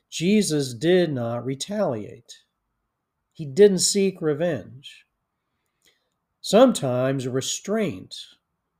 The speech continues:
is the best course of action. Sometimes doing nothing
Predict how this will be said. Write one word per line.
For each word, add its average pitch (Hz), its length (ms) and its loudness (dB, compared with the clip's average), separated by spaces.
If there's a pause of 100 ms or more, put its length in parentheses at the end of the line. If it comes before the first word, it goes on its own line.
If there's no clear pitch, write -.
(220)
is 135 160 -4
the 139 100 0
best 147 320 2
course 117 320 -6
of 127 80 -2
action. 147 580 -2 (1080)
Sometimes 143 560 -4
doing 156 500 0
nothing 139 880 -2